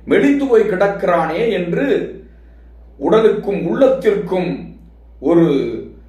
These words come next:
அஹ், ஒரு மாறுபா-, மாறுபட்ட சிந்தனையை திருதராஷ்டிரனுக்கு உருவ-, உருவாக்க வேண்டும் என்பதற்காக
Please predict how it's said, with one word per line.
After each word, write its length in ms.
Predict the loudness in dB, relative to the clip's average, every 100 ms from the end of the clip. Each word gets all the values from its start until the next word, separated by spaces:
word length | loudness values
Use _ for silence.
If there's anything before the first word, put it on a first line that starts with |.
| -10
அஹ், 300 | -6 -4 -4
ஒரு 120 | -6
மாறுபா-, 720 | -4 0 2 2 2 0 -2
மாறுபட்ட 760 | -4 0 4 4 4 0 0 0
சிந்தனையை 500 | 0 -4 -4 -2 -2
திருதராஷ்டிரனுக்கு 800 | -2 -2 0 0 -2 -4 -6 -4
உருவ-, 460 | -4 -2 -2 -2
உருவாக்க 560 | -4 -2 0 -2 -4 -6
வேண்டும் 380 | 2 2 2 -2
என்பதற்காக 1000 | -4 -2 -2 -2 -2 -2 0 -2 -4